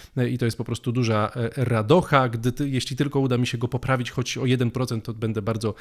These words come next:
e, szczęśliwy. No a nic mnie bardziej nie uszczęśliwi niż, e, to, że Tsunoda przejdzie do,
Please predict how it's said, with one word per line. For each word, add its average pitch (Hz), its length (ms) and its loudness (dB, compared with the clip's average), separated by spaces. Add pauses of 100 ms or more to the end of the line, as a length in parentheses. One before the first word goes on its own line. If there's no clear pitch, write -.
(280)
e, 123 160 -2
szczęśliwy. 143 880 2
No 127 140 2
a 131 60 4
nic 151 340 4
mnie 127 220 2
bardziej 131 300 2
nie 123 120 2
uszczęśliwi 120 460 -4
niż, 117 360 -2
e, 120 380 -2
to, 131 320 2
że 113 200 0 (220)
Tsunoda 117 340 -2
przejdzie 120 380 0
do, 110 220 0